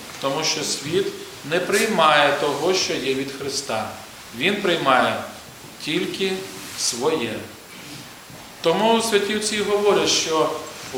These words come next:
горе тобі, якщо тебе всі люблять, тебе все приймають. Це означає, що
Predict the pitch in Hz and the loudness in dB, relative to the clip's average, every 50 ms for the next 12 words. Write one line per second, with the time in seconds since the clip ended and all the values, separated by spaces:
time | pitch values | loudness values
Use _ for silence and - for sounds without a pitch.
0 | 123 139 175 202 214 208 190 180 156 - 165 151 139 - 135 139 139 135 139 135 | -2 2 4 6 8 8 8 6 6 4 2 -2 -2 -2 -2 0 0 2 2 2
1 | - - 160 156 151 147 147 139 - - - - - - - - - - 156 147 | 0 0 0 0 2 2 2 0 -2 -4 -6 -8 -12 -12 -14 -14 -4 0 2 2
2 | - - - 185 185 185 185 - - - 185 180 170 143 127 127 123 120 117 107 | 4 6 6 6 6 4 2 2 0 0 0 -2 -2 -2 -2 -2 -2 -2 -2 -4
3 | 104 104 104 101 - - - - 139 135 135 156 160 160 160 - - 165 143 127 | -6 -6 -6 -6 -8 -8 -10 -6 -6 -4 0 2 2 2 2 2 0 0 0 -2
4 | - 123 123 117 113 113 107 107 104 107 - - 151 147 139 131 143 139 135 - | -2 -2 -2 -2 -2 -2 -2 -2 0 0 0 0 0 -2 -2 -4 -4 -4 -2 2
5 | - 170 185 185 156 127 117 - - - - - - - - - - - - - | 2 4 4 4 4 4 2 0 -4 -8 -10 -10 -10 -10 -10 -6 -4 -2 0 0
6 | 147 143 | 0 0